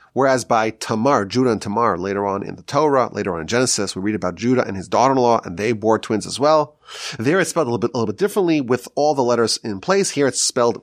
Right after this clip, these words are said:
missing some letters, and that is here to teach us that because Esav is not gonna be righteous, it's not appropriate to spell the word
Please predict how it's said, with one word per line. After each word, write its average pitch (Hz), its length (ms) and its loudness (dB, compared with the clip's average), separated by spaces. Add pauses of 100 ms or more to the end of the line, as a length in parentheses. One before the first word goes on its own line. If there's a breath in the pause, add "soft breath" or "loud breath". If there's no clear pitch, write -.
missing 175 600 0 (260)
some 147 240 0
letters, 127 400 0
and 101 140 -8
that 135 300 0
is 95 260 -8
here 110 180 -4
to 95 80 -4
teach - 260 -2
us 120 340 0 (500 loud breath)
that 101 640 -2 (1800)
because 117 680 2 (320)
Esav 123 380 0
is 92 100 -8
not 104 200 0
gonna 123 100 -4
be 143 80 0
righteous, 156 720 0 (320)
it's - 160 -8
not 110 120 0
appropriate 104 800 -4 (280)
to - 80 -8
spell 120 460 2
the 104 80 -2
word 104 580 2